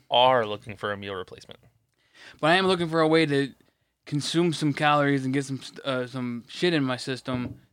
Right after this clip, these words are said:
Speaker 2: where I'm not dying at work going, "I'm starving."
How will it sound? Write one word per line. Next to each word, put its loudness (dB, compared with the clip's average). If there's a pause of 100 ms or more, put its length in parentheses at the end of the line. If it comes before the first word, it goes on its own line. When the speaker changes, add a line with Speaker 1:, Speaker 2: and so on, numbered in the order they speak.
Speaker 2:
where 2
I'm 4
not 0
dying 4
at -2
work -2
going, -6 (600)
"I'm -8
starving." -2